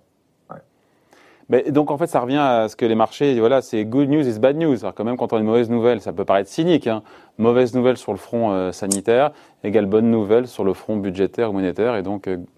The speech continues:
Speaker 2: good news is bad news. Euh, bad news is good news, pardon, je l'ai fait à l'envers.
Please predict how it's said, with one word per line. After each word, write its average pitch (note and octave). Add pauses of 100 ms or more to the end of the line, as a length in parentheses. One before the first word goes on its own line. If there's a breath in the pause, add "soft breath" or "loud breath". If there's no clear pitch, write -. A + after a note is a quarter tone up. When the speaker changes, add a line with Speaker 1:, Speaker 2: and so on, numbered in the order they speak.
(100)
Speaker 2:
good F2+
news F2+
is A#2
bad A2+
news. G2 (1000)
Euh, G2+
bad B2+
news D3
is A2
good A2
news, G2+
pardon, F2+
je F2
l'ai F2
fait F#2
à F2
l'envers. F2